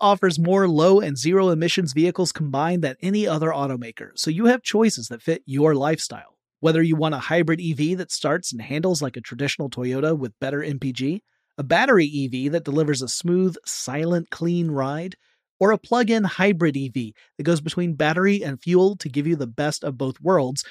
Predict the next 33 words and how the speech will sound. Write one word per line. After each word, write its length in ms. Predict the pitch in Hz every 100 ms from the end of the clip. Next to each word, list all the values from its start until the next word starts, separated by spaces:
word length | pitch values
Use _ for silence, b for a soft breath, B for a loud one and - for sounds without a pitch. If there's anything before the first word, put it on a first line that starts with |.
| B -
Toyota 460 | 151 139 165 190
has 320 | 170 135 143
you 100 | 147
covered. 460 | 160 120 - 90 _ _ _ _ -
And 120 | 165
for 80 | 147
those 220 | 151 165
of 80 | 147
you 140 | 151
who 100 | 139
prefer 300 | 147 123 143 127
hydrogen, 600 | 139 208 175 135 113 131
Toyota's 520 | - 160 196 208 170
fuel 260 | - 208 226
cell 300 | - 190 185
E 140 | 180 180
Vs 320 | 180 196 170
emit 340 | 160 160 160 _
nothing 500 | 165 175 - 226 190
but 200 | 147 - _
water 380 | 143 156 190 202
vapor 360 | 196 185 202
from 240 | 180 180 175
the 80 |
tailpipe. 600 | 180 - 123 110 104 - _ _ _ -
So 380 | - - 190 196
cool. 440 | - 170 151 - _ _ _
But 100 | 185
it 60 | 220
doesn't 280 | 262 262 220
stop 320 | - 185 165
with 120 | 135
vehicles. 520 | 151 160 120 - -